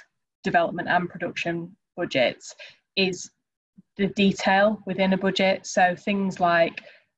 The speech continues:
rate, unit type and role, in order for us to, um, ensure as per the guidelines that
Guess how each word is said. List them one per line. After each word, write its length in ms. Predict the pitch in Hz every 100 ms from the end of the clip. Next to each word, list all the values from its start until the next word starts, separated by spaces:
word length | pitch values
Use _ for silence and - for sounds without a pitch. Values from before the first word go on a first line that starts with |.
| -
rate, 360 | 185 180 175 - - -
unit 440 | 190 185 180 -
type 340 | - 180 165 170 190
and 180 | 180
role, 440 | 175 180 175 175 -
in 140 | 190
order 200 | 202 202
for 200 | 196 -
us 220 | 190 185 -
to, 300 | - 185 180 175 _ _ _ _ _ _ _ -
um, 420 | 180 175 175 170 - _ _
ensure 480 | 190 185 - 185 175
as 180 | 170 160
per 200 | - 175
the 120 | 170
guidelines 760 | 170 175 175 175 160 160 156 -
that 240 | 175 160